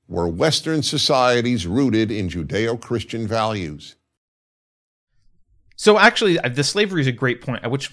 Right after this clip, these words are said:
Speaker 2: I wish more people would make the point about slavery. Um, Western societies, um, you know, he says rooted in Judeo-Christian values. You,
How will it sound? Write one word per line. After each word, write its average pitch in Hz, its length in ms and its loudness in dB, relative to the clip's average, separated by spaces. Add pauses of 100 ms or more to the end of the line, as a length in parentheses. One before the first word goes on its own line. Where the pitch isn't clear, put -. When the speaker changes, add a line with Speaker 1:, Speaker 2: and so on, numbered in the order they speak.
(140)
Speaker 2:
I 117 60 -2
wish 131 200 -2
more 131 160 2
people 113 260 -4
would 101 120 -4
make 101 380 -6 (100)
the 104 120 -6
point - 320 -8
about 95 240 -10
slavery. 98 540 -6 (340)
Um, 107 300 -2
Western 175 480 0
societies, 147 840 0 (460)
um, 117 640 2 (920)
you 143 180 0
know, 151 80 4
he 156 140 -2
says 160 260 -2
rooted 147 320 4
in 135 160 2
Judeo-Christian 120 600 2
values. 151 400 -2
You, 143 80 -12